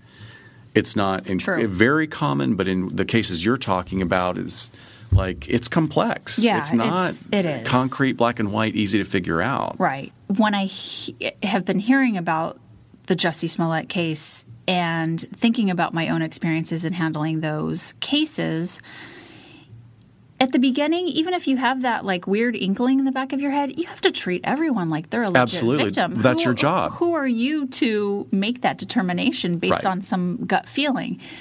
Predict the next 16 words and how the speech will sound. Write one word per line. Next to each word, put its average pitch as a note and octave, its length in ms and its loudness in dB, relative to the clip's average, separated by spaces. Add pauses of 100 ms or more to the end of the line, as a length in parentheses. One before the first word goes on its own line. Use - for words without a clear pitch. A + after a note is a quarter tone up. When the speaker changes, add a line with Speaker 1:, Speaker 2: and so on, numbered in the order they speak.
(140)
Speaker 2:
Now, G#3 80 2
it F#3+ 60 0
may A3 160 2
turn A3+ 180 0
out A3+ 140 -2
to A3+ 80 -4
be G3+ 100 0
right, C#4 560 -2 (480)
but F3+ 540 2 (440)
God A#3+ 240 4
forbid A3 680 0 (260)
you G#3 480 0
write G3+ 220 0
this G3 140 0
person F3+ 400 -2
off A#3 520 -2